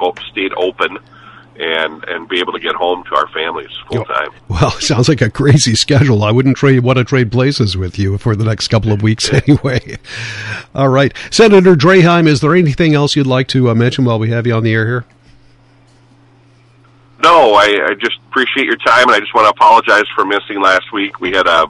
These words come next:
Speaker 1: a water pipe break in our, our basement, and, uh, I, I was kind of busy.
Speaker 2: Yeah,
Speaker 1: So
Speaker 2: well,
Speaker 1: I apologize for that.
Speaker 2: Ooh, well, hopefully, uh, not too much damage, and you got it under control by now. Thank you so much for being
Speaker 1: Yep.
Speaker 2: with us.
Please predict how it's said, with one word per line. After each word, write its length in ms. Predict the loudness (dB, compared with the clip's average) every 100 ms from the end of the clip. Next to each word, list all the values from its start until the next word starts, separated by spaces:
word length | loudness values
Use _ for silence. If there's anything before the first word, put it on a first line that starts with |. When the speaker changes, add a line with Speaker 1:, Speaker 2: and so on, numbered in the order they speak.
| -4
Speaker 1:
a 200 | -2 -2 -4 _ _ _ -20 -10
water 240 | 2 2 4
pipe 280 | 0 -2 -2
break 260 | -2 -2 -2
in 80 | 0
our, 220 | 0 0 0
our 160 | 0
basement, 640 | 0 -4 -4 -4 -4 -4 -6 -20 _ -12
and, 560 | -6 -4 -4 -6 -8
uh, 240 | -2 -2 -4 -10 _ _ _
I, 200 | -14 -12
I 100 | -12 -12
was 100 | -12 -6
kind 120 | -6
of 80 | -6
busy. 300 | -12 -12 -18 _ -18 -6
Speaker 2:
Yeah, 120 | -4
Speaker 1:
So 160 | -2 -2
Speaker 2:
well, 100 | -2
Speaker 1:
I 240 | -4 -8
apologize 520 | -2 0 0 -2 -8 -8
for 80 | -8
that. 160 | -6 -6 -8 _
Speaker 2:
Ooh, 180 | 2 2 -2
well, 180 | -4 -2
hopefully, 420 | -2 -4 -2 -2
uh, 140 | -2 -4
not 220 | -6 -6
too 120 | -4
much 220 | -4 -4
damage, 340 | -6 -4 -4 -4
and 120 | -6
you 60 | -4
got 200 | -2 0
it 60 |
under 240 | 0 0 0
control 440 | 0 0 0 -2
by 200 | -2 -6
now. 300 | -8 -10 -12 -14 -20 -20 -20 -18 -18 -20 -20 -20 _
Thank 220 | 2 4
you 80 | 4
so 160 | 4 4
much 160 | 2 0
for 80 |
being 160 | 2 2
Speaker 1:
Yep. 40 | 2
Speaker 2:
with 140 | 0
us. 260 | -2 -2